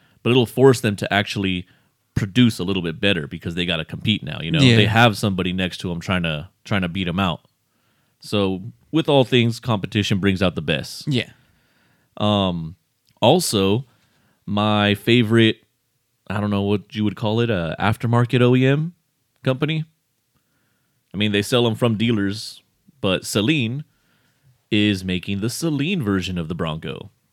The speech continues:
Speaker 2: Oh, shit. <laughs>
Speaker 1: Yes,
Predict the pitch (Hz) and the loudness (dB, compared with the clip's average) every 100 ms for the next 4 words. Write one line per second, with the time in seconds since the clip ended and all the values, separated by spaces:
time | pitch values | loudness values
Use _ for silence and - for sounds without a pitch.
0 | _ - 143 120 - 139 135 120 123 - | _ -8 -6 -6 -4 0 2 2 0 -2
1 | - - - - _ _ - 95 104 98 | -4 -16 -18 -20 _ _ -14 -4 0 0
2 | 87 | -2